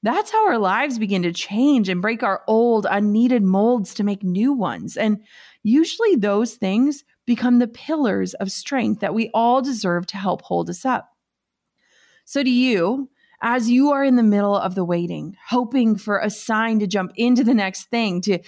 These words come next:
stop stalling at the fork in the road and pick the path that has been pulling your attention. And if you just so happen to fall in this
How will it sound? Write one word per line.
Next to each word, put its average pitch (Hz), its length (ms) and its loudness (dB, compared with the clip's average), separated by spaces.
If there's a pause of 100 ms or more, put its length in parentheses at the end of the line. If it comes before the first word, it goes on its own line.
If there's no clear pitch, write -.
(140)
stop 269 440 -4
stalling 262 560 0
at 220 80 -4
the 220 80 -8
fork 254 320 -2
in 262 80 0
the 220 80 0
road 226 300 0
and 214 160 -4
pick - 280 -6
the 285 100 -4
path 262 360 -4
that 226 140 -2
has 196 180 -2
been 202 200 -4
pulling 294 540 0
your 214 160 0
attention. 233 760 -2 (340)
And 240 140 0
if 247 140 -2
you 254 160 4
just 294 440 0
so 294 220 0
happen 262 440 -2
to 208 80 0
fall 220 380 0
in 190 180 -2
this 180 280 -4